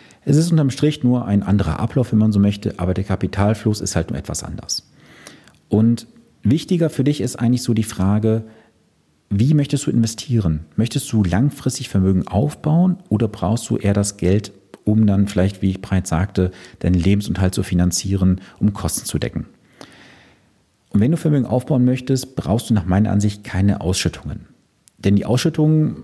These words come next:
ich meine, das ist wieder so eine Kopfsache, ehrlich gesagt. Viele Anleger wollen halt Ausschüttungen haben, weil sie sehen, oh, da kommt etwas auf mein Girokonto.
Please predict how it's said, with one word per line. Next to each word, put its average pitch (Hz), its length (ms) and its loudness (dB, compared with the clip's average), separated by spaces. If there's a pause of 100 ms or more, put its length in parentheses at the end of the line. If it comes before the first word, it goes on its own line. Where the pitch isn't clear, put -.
(180)
ich - 120 -10
meine, 113 140 2
das 117 100 -2
ist 131 160 -2
wieder 127 160 2
so 120 80 0
eine 110 140 4
Kopfsache, - 460 -4
ehrlich 80 260 -4
gesagt. 104 260 -2
Viele 139 320 0
Anleger 123 540 2
wollen 110 180 2
halt 98 160 0
Ausschüttungen 87 540 -2
haben, 120 200 2
weil 113 120 2
sie 104 80 0
sehen, 104 280 0
oh, 120 200 0
da - 100 0
kommt 107 240 0
etwas - 240 -4
auf - 160 -4
mein 82 120 2
Girokonto. 135 720 0